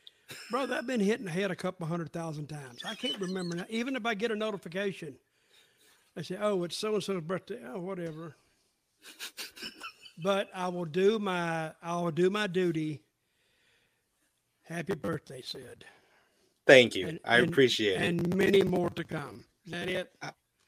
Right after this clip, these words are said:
Speaker 2: there you
Speaker 1: I,
Speaker 2: go.
Speaker 1: I
Speaker 2: There,
Speaker 1: said it.
Speaker 2: that's
Speaker 1: I
Speaker 2: all you,
Speaker 1: said it.
Speaker 2: there you
Speaker 1: Okay, let's go. Give me, give me some scoops. And now,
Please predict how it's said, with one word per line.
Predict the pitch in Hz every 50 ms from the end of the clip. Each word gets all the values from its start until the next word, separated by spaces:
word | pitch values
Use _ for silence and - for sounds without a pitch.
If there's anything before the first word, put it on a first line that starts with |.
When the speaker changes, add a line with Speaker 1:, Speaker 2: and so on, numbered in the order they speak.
| _ _ _ _ _ -
Speaker 2:
there | - 269 302
you | 247 135 117
Speaker 1:
I, | 107 110
Speaker 2:
go. | 110 107 117 123 160 220
Speaker 1:
I | - -
Speaker 2:
There, | 131 131
Speaker 1:
said | 160 175
it. | 277 233
Speaker 2:
that's | - - 247 -
Speaker 1:
I | -
Speaker 2:
all | 196 175
you, | -
Speaker 1:
said | - - - -
it. | - -
Speaker 2:
there | 220 233 254
you | 294
Speaker 1:
Okay, | 254 196 165 190
let's | 190 180 -
go. | - - 147 - - - - - - - - _ _ _ _ _ _ -
Give | 190 226 254
me, | 247 - - 170 -
give | 247 269
me | 311 277
some | - - 196
scoops. | - - - 220 202 190 185 - - - _ - _ _ _ -
And | 202 196 190
now, | 185 185 175